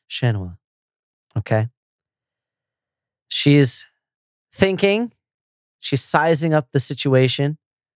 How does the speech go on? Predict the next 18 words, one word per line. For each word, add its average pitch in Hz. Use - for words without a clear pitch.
She -
sees 147
her 143
opponent. 131
She's -
like, -
"Okay, -
I 123
think 127
I'm, 113
I -
think 107
I 110
know 110
what 110
I'm 113
gonna 123
do," 120